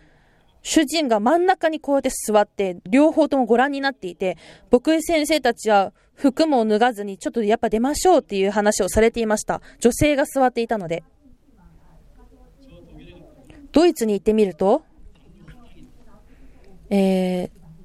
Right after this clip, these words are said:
男女の混浴があったそうです。それで、反長老さんがそこに私たちを連れて行ってくださったことがあるんですが、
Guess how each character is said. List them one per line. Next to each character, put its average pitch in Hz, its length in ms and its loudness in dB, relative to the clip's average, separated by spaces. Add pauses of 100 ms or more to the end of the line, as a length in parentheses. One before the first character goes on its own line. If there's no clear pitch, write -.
男 285 400 2
女 226 200 0
の 202 80 -8
混 320 280 -2
浴 320 260 0
が 294 80 2
あ 294 40 2
っ 302 40 -14
た 196 140 -6
そ 196 180 -4
う 185 60 -4
で 180 140 -4
す。 - 120 -16 (380)
そ - 140 0
れ 262 120 2
で、 254 160 2
反 262 300 -2
長 208 280 0
老 202 140 2
さ 214 140 -2
ん - 20 0
が 202 60 -4
そ 202 140 -2
こ 214 120 0
に 208 80 2
私 202 220 2
た 226 80 -2
ち - 80 -8
を 185 120 -6
連 226 120 2
れ 262 40 0
て 302 80 -4
行 294 60 -6
っ - 20 -20
て 196 80 -10
く - 80 -8
だ 190 100 -4
さ 220 120 -4
っ 208 40 -2
た 190 120 -6
こ 190 120 -10
と 185 120 -4
が 180 80 0
あ 185 40 2
る 180 60 -2
ん 175 40 -8
で 170 80 -4
す 160 140 -6
が、 196 200 2